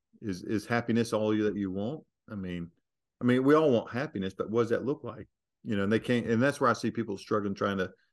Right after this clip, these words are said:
and so then I start talking about, or what's the purpose of life? Why even keep going? If you can't find what you're looking for,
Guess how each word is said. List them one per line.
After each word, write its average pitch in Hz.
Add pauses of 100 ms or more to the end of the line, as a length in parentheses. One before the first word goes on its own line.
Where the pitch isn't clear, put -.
(400)
and 104
so 113
then 113
I 107
start 107
talking 104
about, - (460)
or 98
what's 120
the 113
purpose 143
of 92
life? 104 (580)
Why 113
even 113
keep 120
going? 123 (560)
If 104
you 104
can't 120
find 113
what 107
you're 104
looking 120
for, 98